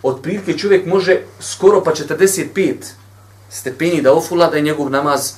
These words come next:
inšala, ispravan. Tako da neko, znači, odstupanje stepen dva, tri, četiri, pet uz Allahovu pomoć nije, e, sporno. Govorimo o osobi koja je daleko od Kjabi. To je ako zna gdje je pravac.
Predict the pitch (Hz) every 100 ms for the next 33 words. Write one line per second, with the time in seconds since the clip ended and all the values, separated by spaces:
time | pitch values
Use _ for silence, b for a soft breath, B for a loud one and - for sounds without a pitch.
0 | B 131 127 127 107 104 - 104 101 -
1 | - - - - b b b - 165 160
2 | 147 139 156 160 123 123 123 139 131 -
3 | - 143 139 117 104 - - 123 117 110
4 | 107 131 120 - 135 127 147 135 120 147
5 | 143 123 120 120 127 127 127 127 131 131
6 | 127 B B B 117 117 - - 120 104
7 | 117 139 B B B B - 117 131 131
8 | 123 131 131 127 120 127 117 117 120 -
9 | 120 - 127 120 - - - 110 104 101
10 | 95 - B B B B B B B B
11 | B B B - 175 220 202 - 170 143
12 | 185 220 123 131 - - 107